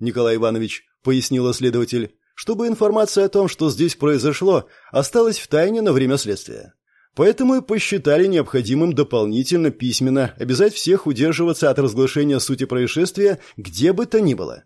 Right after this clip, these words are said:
Понимаете?» «Кажется, я уже подписывал какой-то аналогичный документ»,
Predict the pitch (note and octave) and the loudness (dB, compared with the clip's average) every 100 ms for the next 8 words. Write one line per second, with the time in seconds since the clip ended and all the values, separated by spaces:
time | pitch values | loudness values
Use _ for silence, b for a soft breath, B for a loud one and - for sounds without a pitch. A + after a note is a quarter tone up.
0 | _ B2 B2+ F#3 A3 - - _ _ _ | _ -2 2 2 0 -4 -14 _ _ _
1 | _ _ - C#3 C3 C#3 C#3+ C#3 B2+ C#3 | _ _ -4 -2 0 0 2 2 4 4
2 | C3+ B2 C#3+ E3+ - - C#3+ B2 C3 A#2+ | 4 0 0 -2 -2 -2 0 0 -2 0
3 | C3 C3 B2+ C3 D3 C#3+ D3+ C3+ C3 C#3 | 0 2 2 4 2 2 -2 -2 0 2
4 | E3 C#3+ D#2+ - | 2 0 -4 -12